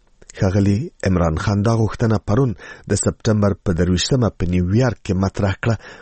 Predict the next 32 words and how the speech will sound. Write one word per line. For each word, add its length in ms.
د 120
امریکا 220
ولسمشر 640
ښاغلي 320
ټرمپ 280
د 100
سپتمبر 600
په 60
اتمه 360
له 140
طالبانو 460
سره 140
د 100
امریکایي 460
پلاوي 400
خبرې 320
وروسته 380
له 120
هغه 260
لغوه 340
کړې 160
چې 100
دې 180
ډلې 260
په 120
کابل 260
کې 200
د 20
یو 120
برید 300
مسؤلیت 580
ومانه. 280